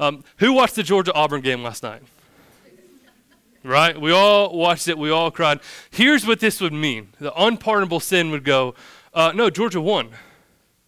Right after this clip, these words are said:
Even though I know it's not true, I'm willingly walking in this lie, but to say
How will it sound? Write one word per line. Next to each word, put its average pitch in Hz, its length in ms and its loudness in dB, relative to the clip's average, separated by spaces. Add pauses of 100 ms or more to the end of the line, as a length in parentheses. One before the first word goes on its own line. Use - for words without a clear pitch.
(1160)
Even 226 220 2
though 226 100 4
I 160 100 4
know 185 440 2
it's 240 160 0
not 202 220 0
true, 214 320 -4
I'm 151 240 -4
willingly 214 500 2
walking 180 540 -2
in 165 140 -4
this 156 220 -4
lie, 160 320 0
but 143 200 -8
to 147 80 -8
say 170 340 0